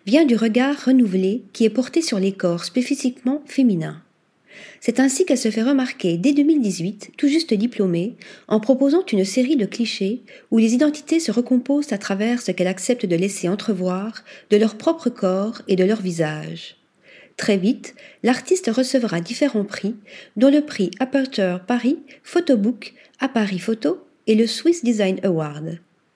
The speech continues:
Dans cette première série, tout comme dans celle présentée à la mep, la photographe se pose au plus près du modèle et en suggère le mouvement. Le modèle sur l'image est sujet vivant et non objet du regard. Cet effet de prise sur le vif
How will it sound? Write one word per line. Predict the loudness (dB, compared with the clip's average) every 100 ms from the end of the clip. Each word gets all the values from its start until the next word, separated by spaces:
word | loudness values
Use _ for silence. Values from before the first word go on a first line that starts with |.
| _ -20 -6
Dans | -2
cette | 0 0
première | 2 2 2
série, | 0 -2 0 -2 -4 -8 -20 _ 0
tout | 2
comme | 4 2
dans | 2
celle | 0 -2 0
présentée | 0 0 2 0
à | 0
la | 0
mep, | -2 -4 -10 -20 _ -20 -4
la | -2
photographe | 0 2 0 0 -2
se | -2 -2
pose | 0 0
au | 0
plus | -2
près | -2 0
du | 2
modèle | 2 2 0 -2 -4 0
et | 0
en |
suggère | 0 -2 0 0 2
le |
mouvement. | 0 -2 -6 -8 -12 _ _ _ _ _ -20 -12 0
Le | 4
modèle | 4 4 2 2
sur | -2
l'image | 0 0 -2 -2 -4 -6 -4
est | -4
sujet | 0 0 2
vivant | 2 2 0 -2 -6 -2
et | 2
non | 4 2 2
objet | 0 2
du | 2
regard. | 0 -2 -2 -6 -12 -16 _ _ -20 -20 -6
Cet | -2 2
effet | 2 2
de | 2
prise | 0 0 0 2
sur | 2
le | 2
vif | 2 0 -4